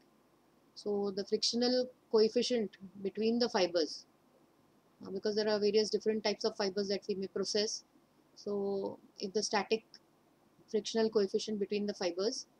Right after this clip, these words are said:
is important, so if it is high, then in that case your drafting force, that means the resistance to movement of fibers, will be very high. Obviously, even if the fiber surface is very rough, you'll find that the drafting force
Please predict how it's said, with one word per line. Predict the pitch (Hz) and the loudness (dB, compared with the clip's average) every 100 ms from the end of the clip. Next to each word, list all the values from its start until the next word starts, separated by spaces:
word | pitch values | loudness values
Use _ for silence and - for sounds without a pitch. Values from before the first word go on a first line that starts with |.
| _ _ _ - | _ _ _ -10
is | 185 185 | -6 -4
important, | 185 196 190 202 285 - _ _ _ | -4 -4 -4 -4 -6 -8 _ _ _
so | - 190 | -6 -4
if | 190 | -2
it | 196 | 0
is | 208 196 | -2 -2
high, | - 196 220 339 302 214 185 | -6 0 0 0 -6 -16 -6
then | 190 202 | -6 -4
in | 196 | -4
that | 190 190 | -2 -2
case | 214 196 196 | 0 0 0
your | 196 185 - | -4 -4 -4
drafting | 170 - 202 196 | -6 -2 -4 -2
force, | 196 190 - - _ _ _ _ _ - | -2 -2 -4 -8 _ _ _ _ _ -16
that | 185 - | -14 -8
means | 190 190 | -6 -2
the | 185 | 0
resistance | 190 214 214 247 233 220 | 2 0 0 0 0 0
to | 220 | -2
movement | 202 190 196 190 | -2 -2 -4 -6
of | 185 | -6
fibers, | 175 170 175 | -6 -4 -6
will | 175 | -4
be | 175 339 _ | -2 -4 _
very | 165 147 | -6 -6
high. | - _ _ _ _ _ _ _ _ _ - - _ - | -10 _ _ _ _ _ _ _ _ _ -20 -20 _ -12
Obviously, | 185 220 226 226 226 233 - | 0 4 4 2 -4 -4 -4
even | 202 220 | -2 -2
if | 214 202 - 202 | -2 -6 -8 -2
the | 208 208 208 - - | 0 0 -2 -8 -14
fiber | - 202 190 220 | -4 -2 0 0
surface | 214 214 - 220 220 | 0 -2 4 2 4
is | 202 | 0
very | 196 214 214 | 0 2 2
rough, | 226 302 - _ _ _ - | 2 -2 -8 _ _ _ -4
you'll | 190 | -4
find | - 190 190 | -4 -4 -4
that | 185 180 | -4 -4
the | 185 | -4
drafting | 175 170 190 190 | -4 -6 -8 -8
force | 180 180 - - | -6 -6 -8 -12